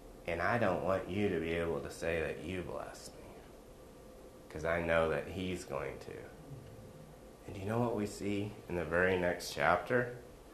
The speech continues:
It says, "After this, the word of the Lord came to Abraham in a vision." And he says, "That was the dumbest move you ever made. You could have had a lot of stuff."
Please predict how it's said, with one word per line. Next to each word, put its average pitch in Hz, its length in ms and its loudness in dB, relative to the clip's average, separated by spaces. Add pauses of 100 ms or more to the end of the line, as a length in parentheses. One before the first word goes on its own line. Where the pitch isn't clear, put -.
(500)
It - 60 -14
says, 92 180 2
"After 101 320 12
this, 104 280 8
the 95 80 8
word 98 200 10
of 98 60 8
the 92 60 8
Lord 92 260 10
came 92 240 6
to 87 180 6
Abraham 90 520 6
in 85 100 6
a 85 80 4
vision." 90 420 8
And 82 120 2
he 82 60 0
says, - 300 -6
"That 139 220 2
was 127 200 4
the 104 240 2
dumbest 180 520 0
move 175 240 4
you 175 200 12
ever 160 260 8
made. 156 340 8
You 147 100 4
could 147 160 2
have 127 240 10
had 113 80 6
a 104 40 6
lot 131 240 10
of 156 80 6
stuff." 107 500 6